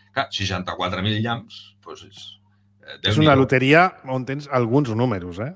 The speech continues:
Speaker 2: <laughs>
Speaker 1: És, és, tu has dit, és una loteria, perquè és que
Speaker 2: Mm.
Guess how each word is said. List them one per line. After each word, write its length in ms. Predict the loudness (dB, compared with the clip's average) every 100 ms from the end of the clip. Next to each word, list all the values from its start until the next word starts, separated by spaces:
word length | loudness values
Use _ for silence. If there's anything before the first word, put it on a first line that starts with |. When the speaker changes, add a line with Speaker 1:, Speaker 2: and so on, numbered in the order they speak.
| -6
Speaker 2:
<laughs> 320 | -4 -4 -4
Speaker 1:
És, 100 | -6 -6 -6 -4
és, 120 | -6 -12 _ -4
tu 140 | -2
has 80 | 0
dit, 200 | 0 -4
és 140 | -8 -4
una 120 | -4
loteria, 460 | -2 -2 -2 -2 -2
perquè 240 | -2 -2
és 100 | 0
que 240 | -2 -4 -8 _ _ -12
Speaker 2:
Mm. 120 | -10